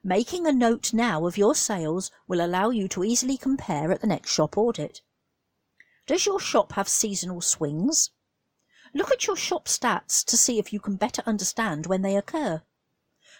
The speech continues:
The longer you have had the shop, the easier it is to see this, of course. I mean, if your shop is very new, you will not yet have the data to allow you to do this. Being aware of when your seasonal booms and lulls occurs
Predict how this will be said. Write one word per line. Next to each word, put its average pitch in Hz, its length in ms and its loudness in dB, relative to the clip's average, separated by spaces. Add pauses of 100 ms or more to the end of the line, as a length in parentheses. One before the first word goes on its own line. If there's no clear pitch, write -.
The 226 60 4
longer 294 260 4
you 302 160 2
have 226 120 2
had 320 200 -2
the 196 60 0
shop, - 320 -4
the 208 100 -6
easier 202 240 0
it - 80 -2
is 214 140 2
to 208 100 0
see 311 180 2
this, 190 220 0
of 208 100 -10
course. - 420 -8 (200)
I 190 60 -8
mean, 165 120 -6
if - 120 -10
your 175 100 0
shop - 240 0
is 180 100 -8
very 165 220 -4
new, 190 420 -2 (300)
you 220 100 -2
will 208 100 2
not 226 200 2
yet 190 140 0
have 190 180 -4
the 175 100 -6
data 220 460 -2 (140)
to 175 100 -2
allow 165 200 0
you 151 120 -8
to - 100 -12
do 147 180 -6
this. 170 360 -6 (1200)
Being 359 280 2
aware 262 380 4
of 196 160 0
when 202 160 2
your 190 140 0
seasonal 247 480 2
booms 196 560 2
and 175 180 -2
lulls 160 480 0
occurs 160 560 -2